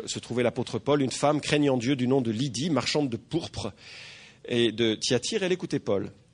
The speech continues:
Elle écoutait et le Seigneur lui ouvrit le cœur pour qu'elle s'attache à ce que disait Paul. Et nos enfants, ils ont besoin de ça. Ils ont besoin que le Seigneur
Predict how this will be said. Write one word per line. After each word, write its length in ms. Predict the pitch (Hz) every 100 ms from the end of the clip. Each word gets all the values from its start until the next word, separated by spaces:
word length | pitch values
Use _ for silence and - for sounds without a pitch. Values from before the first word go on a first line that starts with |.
| _ -
Elle 120 | 120 165
écoutait 500 | - 104 165 202 -
et 60 |
le 100 | 131
Seigneur 540 | 120 - 170 185 190 190
lui 140 | 139
ouvrit 260 | 139 120 143
le 120 | 120
cœur 520 | - 123 110 98 - _ -
pour 120 | 117
qu'elle 120 | 117
s'attache 420 | - 123 120 113
à 40 | 107
ce 80 | -
que 80 | 101
disait 260 | 107 104
Paul. 300 | - 104 107 - -
Et 80 | 117
nos 220 | 143 151
enfants, 260 | 151 185
ils 160 | 185 165
ont 60 | 160
besoin 340 | 180 165 120
de 60 | -
ça. 240 | 104 92 _ _ - - - - -
Ils 160 | 135
ont 80 | 165
besoin 380 | 151 175 190 208
que 100 | 151
le 80 | 135
Seigneur 640 | - 185 190 190 190